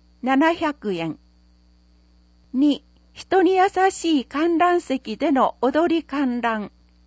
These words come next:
時、八月十二日金曜、十三日土曜。参加費無料。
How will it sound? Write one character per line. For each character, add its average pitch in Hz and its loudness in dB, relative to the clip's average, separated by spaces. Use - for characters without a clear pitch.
時、 277 -4
八 339 -2
月 359 0
十 339 0
二 285 4
日 233 -4
金 262 2
曜、 208 -2
十 381 4
三 277 0
日 214 -6
土 220 -2
曜。 226 0
参 359 -2
加 320 -2
費 214 -6
無 226 -2
料。 233 2